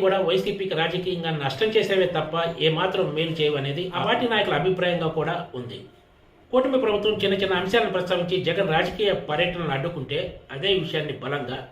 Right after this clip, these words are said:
ప్రజలకు చెప్పొచ్చు. టీడీపీ తరహాలోనే ఆయనకు మీడియా మద్దతు తక్కువేమీ లేదు. అదే సమయంలో కూటమి ప్రభుత్వ వైఫల్యాలను ఎండగట్టవచ్చు. కానీ జగన్మోహన్ రెడ్డి ఫోకస్ పెట్టాల్సిన అంశాలను వదిలేసి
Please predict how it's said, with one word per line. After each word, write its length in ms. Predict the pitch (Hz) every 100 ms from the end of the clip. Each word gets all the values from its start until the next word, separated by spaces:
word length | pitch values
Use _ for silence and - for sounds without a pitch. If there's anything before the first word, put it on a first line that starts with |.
| -
ప్రజలకు 340 | 113 143 139 127
చెప్పొచ్చు. 520 | - - 120 - - - - _
టీడీపీ 300 | 190 190 190
తరహాలోనే 760 | 170 170 175 185 180 175 170 -
ఆయనకు 380 | 151 180 175 170 170
మీడియా 320 | 147 185 202
మద్దతు 360 | 175 147 160 175 -
తక్కువేమీ 440 | 156 - 170 165 156
లేదు. 300 | 123 - - - - - -
అదే 220 | 208 294
సమయంలో 400 | 277 247 214 208
కూటమి 360 | - 202 214 185
ప్రభుత్వ 320 | 180 180 160
వైఫల్యాలను 580 | 170 175 170 151 147 185 -
ఎండగట్టవచ్చు. 680 | 123 156 147 147 - - - - - -
కానీ 200 | 170 180
జగన్మోహన్ 540 | 151 165 - 214 202 190
రెడ్డి 260 | 175 185
ఫోకస్ 440 | 185 196 208 196 196
పెట్టాల్సిన 400 | 180 180 170 170
అంశాలను 480 | 156 175 202 190 139
వదిలేసి 540 | 151 202 220 190 185